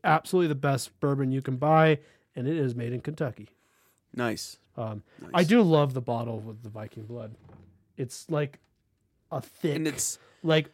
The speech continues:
Speaker 1: old
Speaker 2: it's
Speaker 1: school
Speaker 2: spelled, um,
Speaker 1: bottle. It feels like a bottle you would pull out of a,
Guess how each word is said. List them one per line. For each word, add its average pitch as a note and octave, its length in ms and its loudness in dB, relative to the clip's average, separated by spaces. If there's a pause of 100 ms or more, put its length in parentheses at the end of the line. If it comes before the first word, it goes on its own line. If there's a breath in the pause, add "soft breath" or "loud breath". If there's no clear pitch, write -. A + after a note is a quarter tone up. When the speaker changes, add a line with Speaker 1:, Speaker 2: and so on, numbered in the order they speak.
Speaker 1:
old E3+ 500 6
Speaker 2:
it's D#3+ 160 -2
Speaker 1:
school E3+ 180 8
Speaker 2:
spelled, E3 300 10
um, C#3 240 6
Speaker 1:
bottle. C#3+ 400 0 (240 soft breath)
It D3+ 100 -2
feels G3 300 8
like F#3 160 8
a E3+ 60 6
bottle D#3+ 500 8
you D3 140 6
would C#3+ 180 6
pull D3+ 260 6
out D3 200 6
of C#3+ 160 2
a, C3 240 0